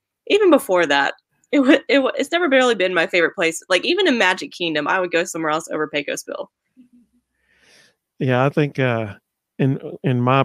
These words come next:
Speaker 2: personal bracket, I had up there in the quick service category. Um, so I had, where's Pecos Bill? There it is. So I had it losing in the second round, which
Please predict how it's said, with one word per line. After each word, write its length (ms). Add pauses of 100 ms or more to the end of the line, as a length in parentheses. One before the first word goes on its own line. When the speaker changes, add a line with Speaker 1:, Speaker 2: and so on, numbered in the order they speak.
(100)
Speaker 2:
personal 580
bracket, 560 (1700)
I 100
had 480 (520)
up 180
there 180
in 140
the 80
quick 280
service 420
category. 800 (1300)
Um, 640 (1500)
so 180
I 140
had, 460 (960)
where's 180
Pecos 300
Bill? 180
There 140
it 60
is. 160 (320)
So 140
I 180
had 200
it 140
losing 360
in 120
the 80
second 360
round, 340
which 140